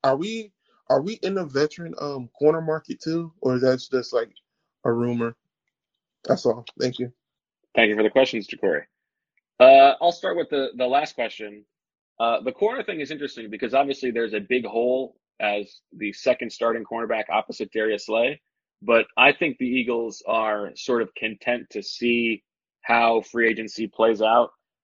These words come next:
Speaker 2: uh, wait things out as they did last year when they signed Steven Nelson in the summer. Um, they've got so many young guys depth-wise that they added last year,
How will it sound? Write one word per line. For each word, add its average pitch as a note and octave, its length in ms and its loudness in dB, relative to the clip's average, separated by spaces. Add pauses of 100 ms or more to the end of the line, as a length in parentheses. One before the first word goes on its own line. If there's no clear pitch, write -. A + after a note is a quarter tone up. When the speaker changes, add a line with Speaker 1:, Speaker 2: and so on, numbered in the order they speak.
(120)
Speaker 2:
uh, F#2+ 380 0
wait A2+ 340 0
things A2 220 -4
out A2 260 2 (100)
as G#2+ 220 2
they G#2+ 120 0
did G#2 180 -2
last G#2 300 -2
year A#2+ 200 -2
when G#2+ 140 -4
they G2+ 80 -6
signed G2+ 320 -4
Steven G#2 300 -6
Nelson G#2 320 -4
in G2+ 60 -8
the G2 60 -8
summer. A2+ 380 2 (480)
Um, G2 500 0 (300)
they've B2 240 6
got C#3+ 280 8 (120)
so D3+ 440 0
many C3+ 280 0
young A#2+ 320 -2
guys G#2 420 -2
depth-wise F#2 720 -6
that G2 140 -8
they G2+ 100 0
added G2+ 380 -2
last G#2 420 -2
year, D#2+ 260 -10